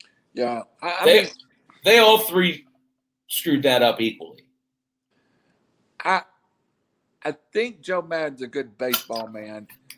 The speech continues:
Speaker 1: And you know what I mean by baseball man.
Speaker 2: Mm-hmm.
Speaker 1: I don't know if he's the slickest front o-, office operator that's ever been. But on the field, he seems to be a very good game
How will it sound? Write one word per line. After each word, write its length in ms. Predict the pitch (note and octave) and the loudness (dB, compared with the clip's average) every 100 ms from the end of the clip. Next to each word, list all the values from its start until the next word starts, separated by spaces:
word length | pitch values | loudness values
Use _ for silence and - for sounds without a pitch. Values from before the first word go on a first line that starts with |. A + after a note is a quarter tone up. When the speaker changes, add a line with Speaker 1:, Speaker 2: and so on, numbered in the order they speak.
| _ _ | _ _
Speaker 1:
And 80 | D3 | -12
you 80 | F3 | -2
know 120 | F3 | 0
what 100 | D#3 | 2
I 80 | C#3+ | -2
mean 280 | C#3+ C3+ | -6 -10
by 160 | B2+ B2 | -6 -6
baseball 580 | A#2 B2 A#2 - A2+ G#2+ | -6 -8 -8 -12 -12 -12
man. 340 | G#2+ G#2 G#2 _ D3+ | -14 -20 -20 _ -4
Speaker 2:
Mm-hmm. 360 | G3 A#3 B3 _ _ - | -2 -2 -6 _ _ -8
Speaker 1:
I 120 | D#3+ | -4
don't 200 | F3 - | -4 -6
know 480 | D3 C#3+ D3 D3 B2+ | -16 -6 -2 -2 -4
if 180 | A#2 A2+ | -12 -14
he's 240 | B2 A2 | -16 -18
the 500 | A2+ A#2 A2+ G#2+ G2 _ _ _ _ _ _ _ _ _ | -12 -10 -10 -12 -16 _ _ _ _ _ _ _ _ _
slickest 760 | - - C#3 D3+ C3+ A#2+ - - | -18 -16 -10 -8 -6 -8 -10 -8
front 240 | C3+ C3 | -6 -4
o-, 260 | C3 B2+ - _ _ | -4 -6 -8 _ _
office 460 | C3 C#3 - A#2+ - | -6 -6 -6 -14 -12
operator 600 | A2+ A#2 A#2 A#2 A2+ A2+ | -10 -10 -8 -10 -10 -12
that's 240 | A2 A2 - | -14 -14 -10
ever 240 | A2 A2 | -10 -10
been. 460 | G#2 A2+ A2 G2 G#2 _ _ _ _ _ _ - | -10 -10 -10 -12 -20 _ _ _ _ _ _ -8
But 80 | C3 | -4
on 180 | C#3+ E3+ | -4 -4
the 80 | D3+ | -10
field, 380 | - F#3 D#3 | -6 -4 -4
he 60 | C#3 | -6
seems 380 | A#2 D3 C#3+ - | -12 -14 -14 -14
to 80 | C3 | -8
be 500 | B2+ B2 A2+ G2+ _ _ _ _ _ _ - | -6 -4 -6 -12 _ _ _ _ _ _ -10
a 60 | A#2+ | -2
very 320 | C#3 D3+ C3+ | 2 2 0
good 340 | B2 C3 A#2 _ _ | -2 -4 -4 _ _
game 720 | - B2 C3+ C#3 C3+ C3+ - | -6 -4 -4 -8 -10 -12 -16